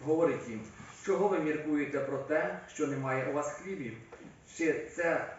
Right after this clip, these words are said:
не за-, чи ще не збагнули і не зрозуміли? Чи ще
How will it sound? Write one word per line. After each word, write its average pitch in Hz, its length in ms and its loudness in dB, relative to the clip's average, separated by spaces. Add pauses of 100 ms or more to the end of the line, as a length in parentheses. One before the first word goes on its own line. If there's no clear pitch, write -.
(140)
не 147 120 0
за-, 135 160 -4 (280)
чи 165 180 0
ще 170 300 0
не 147 220 2 (200)
збагнули 160 600 2
і 151 60 0
не 160 120 2
зрозуміли? 143 640 0 (520)
Чи 165 300 2
ще - 380 -2